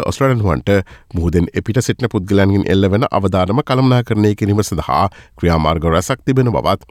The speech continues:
නව නීතිපති මාක් ඩ්‍රේෆුස් පැවසුවා. මෙහි වග උත්තරකරු වන ඇලෙක්සැන්ඩර් සිරියානු බන්ධනාගාරයක සිටින බවට විශ්වාස කරන අතර, ඔහු වෙනුවෙන් නඩුව ගෙනා ඔහුගේ පවුලේ අයට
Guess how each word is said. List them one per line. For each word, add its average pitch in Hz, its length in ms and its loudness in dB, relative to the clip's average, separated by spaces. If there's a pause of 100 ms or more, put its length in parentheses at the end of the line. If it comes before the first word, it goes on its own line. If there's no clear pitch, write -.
(220)
නව 76 280 2
නීතිපති 95 480 0 (100)
මාක් 92 280 0
ඩ්‍රේෆුස් 95 500 0
පැවසුවා. 92 480 0 (800)
මෙහි 82 260 0
වග 82 240 0
උත්තරකරු 85 500 0
වන 82 120 2
ඇලෙක්සැන්ඩර් 98 600 2
සිරියානු 101 440 0
බන්ධනාගාරයක 90 800 0
සිටින 120 240 -2
බවට 90 360 0
විශ්වාස 135 340 -4 (100)
කරන 98 240 -2
අතර, 76 220 -4 (420)
ඔහු 80 240 -4
වෙනුවෙන් 80 320 2
නඩුව 95 320 0
ගෙනා 87 280 2
ඔහුගේ 90 360 -2
පවුලේ 104 400 2
අයට 55 240 -4